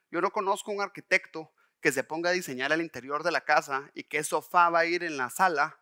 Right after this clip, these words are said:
sin antes haber diseñado la casa. El arquitecto tiene primero que hacer el plan de la casa, un sketch, y después va,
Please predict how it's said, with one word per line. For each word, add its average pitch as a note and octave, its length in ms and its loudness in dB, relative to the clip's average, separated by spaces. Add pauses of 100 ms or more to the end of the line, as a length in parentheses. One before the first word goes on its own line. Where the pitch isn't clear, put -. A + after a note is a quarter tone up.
(140)
sin C3+ 260 -8
antes C#3+ 260 -8
haber C3 220 -8
diseñado C#3+ 400 -4
la C#3+ 140 -4
casa. - 360 2 (360)
El - 100 -4
arquitecto D3 500 -2
tiene F3+ 200 -4
primero D3 320 -6
que D#3 80 -2
hacer D#3+ 180 -4
el D3+ 100 -8
plan F3+ 320 2
de F3 120 -2
la B2+ 140 -6
casa, D3 520 2
un B2 200 -14
sketch, - 600 0 (380)
y F3+ 100 4
después A3 800 2 (440)
va, - 280 6